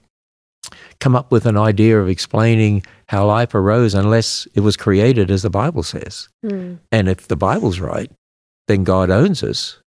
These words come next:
Speaker 1: 'cause he created us. Then he sets the rules. Then marriage is one man and one woman. Then abortion is murder. There's only two genders of humans. We're all one race. There aren't any different races.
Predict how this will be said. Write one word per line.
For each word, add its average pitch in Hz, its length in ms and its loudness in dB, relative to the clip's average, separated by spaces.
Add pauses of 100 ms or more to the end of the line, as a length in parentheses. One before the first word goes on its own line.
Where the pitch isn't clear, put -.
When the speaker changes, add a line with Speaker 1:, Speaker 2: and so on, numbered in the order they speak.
(200)
Speaker 1:
'cause 95 140 0
he 85 100 0
created 117 440 0
us. - 200 -6
Then 98 140 0
he 127 160 4
sets - 320 -2
the 90 80 -2
rules. 139 540 0 (420)
Then 87 160 0
marriage 113 320 2
is 82 100 -4
one 95 220 0
man 90 200 0
and 80 120 -4
one 80 240 -6
woman. 131 460 2 (600)
Then 95 140 0
abortion 101 460 0
is 78 180 -2
murder. 127 540 2 (800)
There's 95 140 2
only 98 180 2
two 117 240 4
genders 90 440 0
of 78 140 -4
humans. 139 800 2 (260)
We're 90 160 4
all 113 260 4
one 90 300 0
race. 131 300 0
There 87 160 0
aren't 90 180 -2
any 87 100 -2
different 82 360 -4
races. 135 760 0